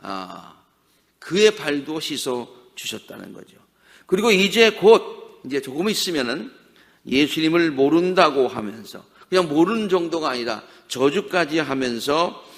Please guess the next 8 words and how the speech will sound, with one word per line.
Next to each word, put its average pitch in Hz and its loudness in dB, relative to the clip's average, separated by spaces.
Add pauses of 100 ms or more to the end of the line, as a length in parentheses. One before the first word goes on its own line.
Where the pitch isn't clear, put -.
(220)
예수님을 135 -2
모른다고 160 2
말할 165 2 (260)
비겁자 165 -2 (320)
베드로의 180 0
발도 127 -6
그렇게 120 -10
씻어 113 -6